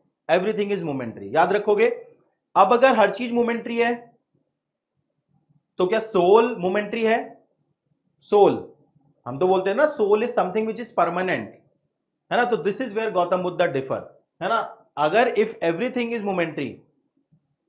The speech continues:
there is no permanent soul। As per Gautam बुद्धा, there is no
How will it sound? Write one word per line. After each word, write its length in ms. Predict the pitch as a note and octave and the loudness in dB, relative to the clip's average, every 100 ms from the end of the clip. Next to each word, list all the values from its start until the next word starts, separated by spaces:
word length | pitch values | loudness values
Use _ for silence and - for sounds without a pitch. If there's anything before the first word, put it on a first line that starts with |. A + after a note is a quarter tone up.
| _ _ _ _ A#2+ | _ _ _ _ -4
there 140 | D#3+ | -4
is 100 | D#3 D3 | -2 -2
no 80 | D3+ F3 F3 | 0 0 0
permanent 480 | D3+ C#3 C3+ C3 C3 | -2 -2 -4 -6 -8
soul। 280 | - A2 G2 F2+ _ _ _ _ _ | -8 -8 -8 -14 _ _ _ _ _
As 220 | B2+ C#3 E3 | -4 -4 -2
per 80 | F3 | 2
Gautam 340 | D#3+ D3+ E3+ | 4 4 0
बुद्धा, 300 | F3 D#3 G#3 F#3+ | -2 2 2 4
there 160 | E3+ E3+ | 0 -2
is 100 | D3 | -4
no 60 | D3+ | 0